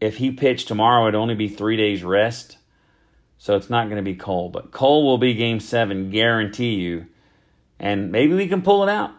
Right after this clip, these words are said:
I don't know who the, I mean, I don't know. We'll see what happens. But anyway, don't forget to enter the raffle for the hat. I don't yet have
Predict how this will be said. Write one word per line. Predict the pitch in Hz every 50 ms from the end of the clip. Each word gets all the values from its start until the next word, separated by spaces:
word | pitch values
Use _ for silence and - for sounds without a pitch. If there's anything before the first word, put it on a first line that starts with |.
| _ -
I | - - 120
don't | 135 139
know | 143
who | 143 147 143
the, | 131 135 - -
I | - - - -
mean, | 120 120 113 107 98 90 -
I | - - 107
don't | 127 135
know. | 139 131 110 92 85 -
We'll | - 110 120
see | 120 - 135
what | 127 123 113
happens. | 110 98 87 - - - - - _ _ _ _ _ _ _ _ _ _ _ _ _ _ _ _ _ _
But | - 127
anyway, | 175 214 220 196 165 143 110 90 - - - - - _
don't | - 131 139 160 185 185 - -
forget | - 196 208 208 175 143 120 120 113 110 113 - - - - _ _ _ _ _ _ _ _ _ _
to | - - - 113 110 110 107 110 110 120 120 117 - _ _ _ _ _ _ _ -
enter | 123 131 131 127 135 139
the | 131 131
raffle | 113 107 104 98 101 - - 104 101
for | - 107
the | 98 104
hat. | 92 85 82 - - - _ _ _ _ _ _ _ _ _ _ _ _ _ _ -
I | 87 92 98 104 104 104
don't | 104 104 104 95 104 117 123 147 156 -
yet | 135 147 147 139 - -
have | - 101 123 123 123 120 120 120 120 120 117 113 113